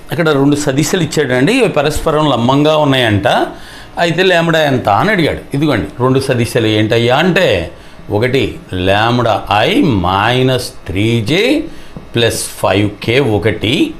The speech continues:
రెండవది, ఆ, టూ లాంబ్డా I మైనస్ లాంబ్డా J మైనస్ K. మనకు తెలుసు కదా, లంబంగా ఉన్నాయనుకోండి సదిశలు,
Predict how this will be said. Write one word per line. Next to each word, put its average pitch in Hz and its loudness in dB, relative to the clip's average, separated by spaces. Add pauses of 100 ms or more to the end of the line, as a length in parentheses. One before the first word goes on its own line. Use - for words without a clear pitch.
(840)
రెండవది, 139 2 (360)
ఆ, 98 2 (140)
టూ 185 4
లాంబ్డా 117 2 (300)
I 208 0 (1600)
మైనస్ 139 0
లాంబ్డా 117 2 (180)
J 180 2 (220)
మైనస్ 120 0 (160)
K. 117 -2 (840)
మనకు 175 2
తెలుసు 196 2
కదా, 196 2 (220)
లంబంగా 185 2
ఉన్నాయనుకోండి 160 2
సదిశలు, 139 0